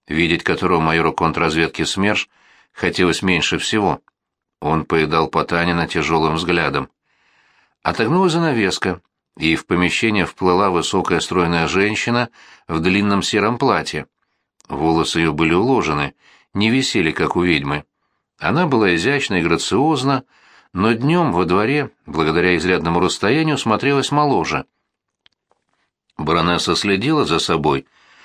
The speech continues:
но срок старицы уже подходил, молодость была позади.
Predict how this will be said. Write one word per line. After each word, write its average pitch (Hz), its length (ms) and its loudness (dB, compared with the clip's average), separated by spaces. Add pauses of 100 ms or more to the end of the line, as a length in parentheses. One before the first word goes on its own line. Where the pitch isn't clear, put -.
(180)
но 120 220 2
срок 175 280 0
старицы - 480 -2
уже 139 200 0
подходил, 135 720 -2 (300)
молодость 82 500 0
была 90 260 2
позади. 104 640 0